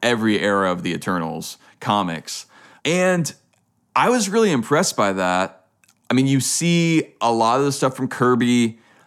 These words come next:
You see a lot of the stuff that, like, Gillis and Simonson introduced. You see more from Gaiman, like I said, than, than I think we were told to expect.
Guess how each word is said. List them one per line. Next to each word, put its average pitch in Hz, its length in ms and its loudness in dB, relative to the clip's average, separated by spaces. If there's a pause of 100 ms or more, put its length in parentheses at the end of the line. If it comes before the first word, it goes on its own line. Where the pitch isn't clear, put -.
(120)
You 110 140 0
see 123 160 -2
a 107 60 4
lot 107 200 2
of 107 60 -2
the 107 80 -4
stuff 107 560 -2
that, 95 560 -2
like, 95 160 -8
Gillis 104 320 -2
and 95 100 -6
Simonson 110 560 0
introduced. 110 880 0 (340)
You 143 180 0
see 185 240 0
more 131 340 4
from 143 260 0
Gaiman, 143 640 0
like 117 160 0
I 101 60 -2
said, 117 340 -2
than, 95 420 -2
than 110 160 -2
I 92 100 -2
think 104 280 -6
we 110 80 0
were 95 120 -2
told 98 320 -4
to 95 120 -2
expect. - 680 -4